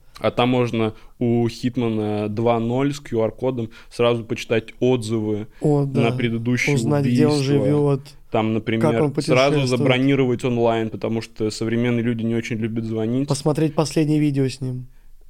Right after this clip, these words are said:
Speaker 1: В т-, посмотреть, э, график гастролей,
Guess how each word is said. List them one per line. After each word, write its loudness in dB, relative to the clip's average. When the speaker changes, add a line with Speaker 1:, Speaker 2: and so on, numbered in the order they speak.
Speaker 1:
В -10
т-, -6
посмотреть, -2
э, 2
график -2
гастролей, -2